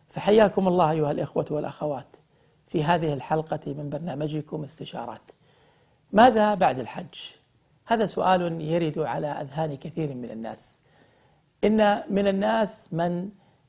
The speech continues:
يظن أن الحج يحصل به حط الأوزار والخطايا وفتح باب العمل بما شئت بعد ذلك، لأنك قد حججت وبالتالي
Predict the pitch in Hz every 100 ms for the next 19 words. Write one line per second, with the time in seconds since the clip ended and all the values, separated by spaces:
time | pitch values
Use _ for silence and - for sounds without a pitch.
0 | - 170 233 202 208 180 170 156 - 185
1 | 151 175 175 185 _ _ _ _ _ -
2 | 226 - - 196 180 185 175 185 165 175
3 | - _ 175 165 175 151 143 170 175 165
4 | 156 147 - 156 165 175 190 196 175 196
5 | 226 - 208 214 208 - _ - _ -
6 | 190 147 214 202 208 196 190 196 185 175
7 | 190 180 147 127 143 143 170 175 196 180
8 | 170 - 180 - 165 170 185 185 135 147
9 | - 175 180 185